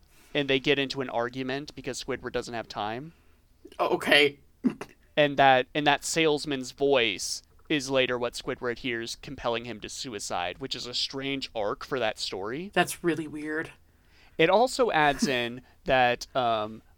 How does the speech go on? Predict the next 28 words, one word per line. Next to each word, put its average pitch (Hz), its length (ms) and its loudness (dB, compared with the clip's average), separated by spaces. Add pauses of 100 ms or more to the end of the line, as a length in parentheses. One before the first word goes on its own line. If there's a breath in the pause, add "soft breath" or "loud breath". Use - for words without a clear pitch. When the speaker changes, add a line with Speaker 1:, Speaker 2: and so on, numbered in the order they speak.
(100)
Speaker 1:
like, 123 300 2
"Oh, 190 180 10
we, 151 240 2
we 160 120 0
solved, 175 360 2
we 143 80 -4
figured 156 280 -4
out 139 140 4
where 139 120 -2
the 123 80 -10
tape 143 320 -4
came 127 280 -6
from. 101 380 -4
It 123 100 -8
was - 160 -2
Speaker 2:
What? 135 60 -4
Speaker 1:
a - 20 -12
disgruntled 147 680 -4
animator 113 760 -2 (140)
at 107 440 0 (300)
Nickelodeon's 131 680 0
Speaker 2:
What? 330 360 8 (100)
Speaker 1:
studio 127 580 0
in 110 100 -2
Fife, 131 360 2
Scotland." 120 640 0
Speaker 2:
What? 508 420 12 (140)
<laughs> - 180 -8